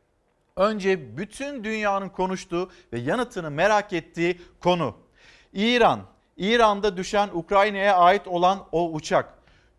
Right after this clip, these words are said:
Düştü mü, düşürüldü mü? Bir füze mi isabet etti yoksa bir teknik arıza nedeniyle mi, e, bu uçak düştü? Yüz yetmiş altı kişinin yaşamını yitirmesiyle sonuçlanan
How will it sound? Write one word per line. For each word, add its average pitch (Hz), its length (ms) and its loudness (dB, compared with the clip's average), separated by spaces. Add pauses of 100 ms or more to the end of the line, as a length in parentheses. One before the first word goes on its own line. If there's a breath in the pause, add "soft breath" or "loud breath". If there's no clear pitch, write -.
Düştü 233 400 -4
mü, 269 200 -6
düşürüldü 214 500 0
mü? 127 240 -8 (260 soft breath)
Bir 214 200 -2
füze 190 340 -4
mi 269 100 -6
isabet 226 580 0
etti 226 380 -6 (200 soft breath)
yoksa 226 600 0 (120)
bir 196 180 0
teknik 190 420 -6
arıza 190 340 2
nedeniyle 214 560 -2
mi, 127 220 -6 (260)
e, 139 200 -4
bu 160 100 -6
uçak 143 500 -4
düştü? 113 420 -10 (420 soft breath)
Yüz 151 260 -10
yetmiş 165 320 -10
altı 160 260 -4
kişinin 143 360 -12
yaşamını 160 420 -8
yitirmesiyle 151 640 -10
sonuçlanan 139 580 -8